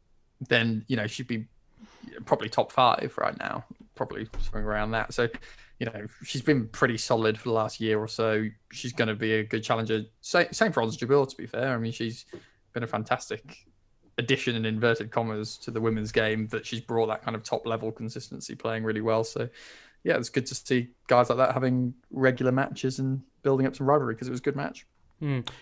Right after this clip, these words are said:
Speaker 2: Um, she's never made it past the third round at the French Open, Belinda Bencic. She's actually only made the third round once, so she's by no means gone well there. Um, I think it's, I, I, this may be complete nonsense,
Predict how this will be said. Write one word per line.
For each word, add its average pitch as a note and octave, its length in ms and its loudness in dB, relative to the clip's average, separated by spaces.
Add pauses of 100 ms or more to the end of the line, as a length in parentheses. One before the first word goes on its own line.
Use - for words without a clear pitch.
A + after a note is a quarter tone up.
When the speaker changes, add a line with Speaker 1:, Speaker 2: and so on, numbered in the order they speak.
(120)
Speaker 2:
Um, D3 140 2
she's F3 360 -2 (180)
never F#3+ 500 4
made F3 240 2
it D3 100 4
past D3+ 320 -4
the C#3 80 -6
third C#3 300 0
round B2 400 0
at A2 100 -8
the A#2 80 -6
French A#2+ 300 -6
Open, A#2 320 -6
Belinda A2 240 -6
Bencic. A2+ 360 -8
She's - 180 -6
actually D3 260 -4
only B2+ 220 0
made C3+ 300 4
the A2+ 60 -4
third G2+ 340 -6
round G2+ 320 -6
once, A#2 360 -4
so - 200 -8
she's - 260 -10 (360)
by C3 120 6
no D#3+ 240 8
means B2+ 300 4
gone A#2+ 280 4
well A2+ 260 2
there. G#2 320 -4 (200)
Um, D3+ 240 -4
I F3 100 4
think C#4 300 2
it's, - 280 -4
I, D3+ 240 2
I, C3+ 180 -4
this E3+ 340 2
may D#3+ 200 6
be C#3 120 0
complete C3+ 420 0
nonsense, A#2 560 -8